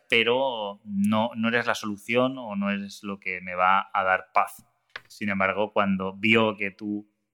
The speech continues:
ya, eh, pues eso, podía estar tranquila contigo, y una cosa muy importante también,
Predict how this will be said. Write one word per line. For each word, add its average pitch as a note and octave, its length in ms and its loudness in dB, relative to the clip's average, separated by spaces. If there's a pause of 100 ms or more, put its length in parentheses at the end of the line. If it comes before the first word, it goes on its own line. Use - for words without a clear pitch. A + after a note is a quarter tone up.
(160)
ya, G2+ 760 2 (120)
eh, F2 420 -20 (440)
pues G#2+ 140 -6
eso, G#2+ 260 -8 (220)
podía A2+ 220 4
estar A#2+ 160 -2
tranquila A2 380 2
contigo, A#2 440 -2 (100)
y A2 140 -4
una A2 180 0
cosa A2 240 -4
muy A2 120 2
importante G#2+ 400 2
también, A#2+ 420 -2